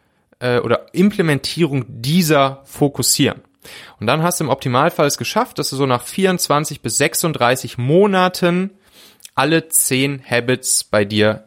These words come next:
in der Firma, im Team implementiert hast und sie auch wirklich flutschen, sie auch wirklich funktionieren.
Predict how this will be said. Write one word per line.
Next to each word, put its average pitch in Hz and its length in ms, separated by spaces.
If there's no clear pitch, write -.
in 101 140
der 95 100
Firma, 127 300
im 98 120
Team 113 220
implementiert 107 920
hast 151 320
und 107 140
sie 85 100
auch 98 180
wirklich 117 520
flutschen, 113 680
sie 101 160
auch 98 240
wirklich 107 580
funktionieren. 95 760